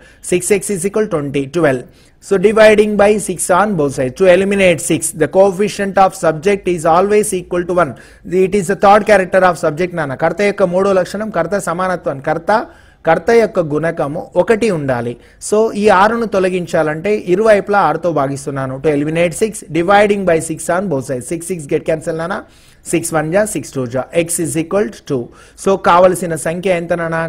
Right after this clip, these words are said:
కావలసిన సంఖ్య రెండు. మనం వెరిఫై చేద్దాం. Let us verify whether our answer is correct or not. ఫైవ్ టూస్ are టెన్. ఫైవ్ టూస్ are టెన్. Ten plus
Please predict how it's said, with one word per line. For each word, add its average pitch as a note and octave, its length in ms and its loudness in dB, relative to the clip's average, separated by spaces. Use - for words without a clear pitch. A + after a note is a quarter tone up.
కావలసిన D#3 460 0
సంఖ్య E3+ 340 0
రెండు. B2+ 220 -6
మనం G3+ 240 0
వెరిఫై G#3+ 320 4
చేద్దాం. C3 360 -2
Let E3 160 4
us E3 140 -2
verify D#3+ 400 0
whether D3 280 0
our D3 120 0
answer E3 300 -4
is C#3 120 -12
correct C#3+ 320 -2
or D#3+ 60 -2
not. A#2 120 -8
ఫైవ్ G3 380 4
టూస్ D#3+ 440 2
are G3+ 160 2
టెన్. C3+ 180 0
ఫైవ్ E3 260 2
టూస్ D#3+ 400 -2
are A3 100 -6
టెన్. C3+ 180 -2
Ten G3+ 160 6
plus G#3+ 280 4